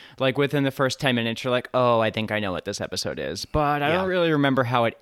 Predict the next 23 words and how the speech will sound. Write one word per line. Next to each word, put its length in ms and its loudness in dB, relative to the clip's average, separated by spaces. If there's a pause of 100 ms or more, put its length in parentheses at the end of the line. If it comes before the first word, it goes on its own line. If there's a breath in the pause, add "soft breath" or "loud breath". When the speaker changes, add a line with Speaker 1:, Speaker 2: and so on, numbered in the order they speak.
(100)
Speaker 1:
ends, 600 -2
so 220 0
I'm 140 2
just 160 -6
gonna 180 2
watch 340 0
it 100 -8
to 80 -8
see 200 -2
how 160 2
it 80 0
ends. 480 -4 (340 loud breath)
And 160 0
then 140 2
usually, 500 0
like, 440 0 (240 soft breath)
right 240 2
before 320 2
the 160 4
end, 260 2
you're 100 -2
like, 400 -4 (380)
"Oh, 540 2